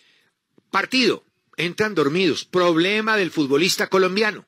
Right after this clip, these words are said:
El profesor Juan José Peláez tiene una teoría, y es que el jugador colombiano no se concentra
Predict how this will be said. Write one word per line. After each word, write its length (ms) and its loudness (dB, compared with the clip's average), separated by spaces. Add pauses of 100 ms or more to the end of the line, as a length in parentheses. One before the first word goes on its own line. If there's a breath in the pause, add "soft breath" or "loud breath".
(180)
El 80 -20
profesor 280 0
Juan 140 0
José 220 0
Peláez 400 -2
tiene 160 -2
una 160 -2
teoría, 500 -2 (640 loud breath)
y 120 -2
es 100 -2
que 80 -2
el 60 -2
jugador 260 0
colombiano 720 -2 (160)
no 420 -2 (400)
se 180 -4
concentra 600 -4